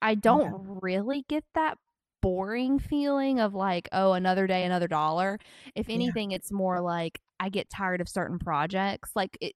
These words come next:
Speaker 1: it's really interesting when you work for so many different people, how cyclical some of the work is. It's like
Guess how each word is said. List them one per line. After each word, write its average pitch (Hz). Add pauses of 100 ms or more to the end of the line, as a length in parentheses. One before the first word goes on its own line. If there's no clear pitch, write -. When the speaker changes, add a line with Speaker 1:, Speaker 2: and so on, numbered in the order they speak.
(120)
Speaker 1:
it's -
really 311
interesting 214
when 202
you 190
work 190
for 262
so 226
many 202
different 190
people, 196 (280)
how 190
cyclical 202
some 220
of 208
the 180
work 147
is. 233
It's -
like 202